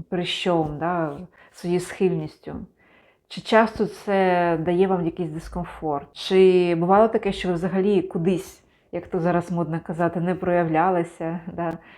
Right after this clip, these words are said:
через те, що у вас оце небездоганна, так би мовити, шкіра? Чи, може, ви взагалі прийняли це і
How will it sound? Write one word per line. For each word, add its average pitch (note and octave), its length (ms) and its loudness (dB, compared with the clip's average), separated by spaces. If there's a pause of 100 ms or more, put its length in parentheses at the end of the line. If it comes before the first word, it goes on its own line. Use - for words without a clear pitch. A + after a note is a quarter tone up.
(380)
через D#3 220 -16
те, F3 260 -4
що D#3 320 -8
у C#3+ 500 -6
вас C#3+ 240 -12
оце C#3+ 540 -12 (680)
небездоганна, E3+ 1000 0
так D3+ 160 -6
би D3+ 80 -6
мовити, D#3 380 -4
шкіра? - 520 -14 (320)
Чи, - 120 -2
може, D4 220 6
ви C#4 100 8
взагалі C4+ 520 2
прийняли G#3+ 800 2
це F3+ 360 -2
і F3 480 -4